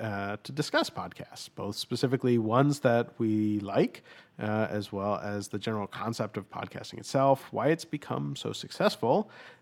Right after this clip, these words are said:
and where we happen to think it's heading. So, uh, we are back again, as you've probably already figured out, with our usual co-hosts, Hirsch Reddy and Dennis Yang, and we're going to start off with a discussion about some of our favorite podcasts. And I will admit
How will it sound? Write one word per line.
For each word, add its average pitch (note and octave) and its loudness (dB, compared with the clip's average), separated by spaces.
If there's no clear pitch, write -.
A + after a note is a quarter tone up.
and A2 -2
where G2 -4
we G2+ -4
happen G2 -8
to G2 -10
think - -10
it's - -14
heading. G2 0
So, F#2 -6
uh, G2 -6
we G#2+ -4
are G2+ -4
back A#2 -2
again, F3+ 8
as A2+ 0
you've A2+ 0
probably G2+ -2
already F#2+ -6
figured G2+ -12
out, A2+ 10
with C3 4
our C3 6
usual C#3 4
co-hosts, A2 -4
Hirsch - -8
Reddy B2 0
and G#2 -4
Dennis G2+ -6
Yang, G3 8
and G#2+ -2
we're G#2+ -2
going F#2+ -8
to - -12
start A2 -4
off E3 8
with C3 -2
a C#3 -2
discussion C3+ -2
about A#2 -2
some A2+ -4
of C3+ -4
our E3 -2
favorite F3 0
podcasts. - -4
And A#2 0
I B2+ 4
will G3+ 8
admit G#3+ 6